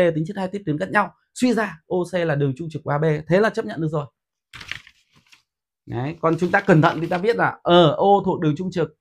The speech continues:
C thuộc đường trung trực, suy ra O C là đường trung trực. Đấy là cẩn thận quá.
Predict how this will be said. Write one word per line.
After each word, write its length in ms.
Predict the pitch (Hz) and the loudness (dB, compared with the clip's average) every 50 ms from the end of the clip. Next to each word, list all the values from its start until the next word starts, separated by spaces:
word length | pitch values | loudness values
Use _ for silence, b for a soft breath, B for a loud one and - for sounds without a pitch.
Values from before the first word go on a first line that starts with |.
| _ - - | _ -4 -2
C 20 | 202 202 202 190 | 0 0 0 0
thuộc 120 | 190 170 - | -2 -4 -4
đường 140 | 147 147 147 | -2 -4 -4
trung 120 | 175 170 | -4 -6
trực, 160 | 165 160 156 151 | -6 -6 -6 -6
suy 220 | - - 226 214 | -6 -6 -6 -2
ra 120 | 196 214 190 | 0 0 2
O 180 | - 202 190 185 185 | 2 2 0 2 0
C 20 | |
là 200 | 196 165 160 147 | -2 -2 -2 0
đường 160 | 139 135 135 123 | -2 -2 -2 -2
trung 100 | 151 156 | -4 -4
trực. 140 | 160 151 156 _ - | -4 -6 -8 _ -6
Đấy 100 | 139 127 | -4 -2
là 100 | 156 165 - | -2 -2 -4
cẩn 120 | 135 113 | -6 -6
thận 140 | 120 87 85 | -6 -10 -10
quá. 260 | - 95 117 - - | -8 -4 -4 -4 -4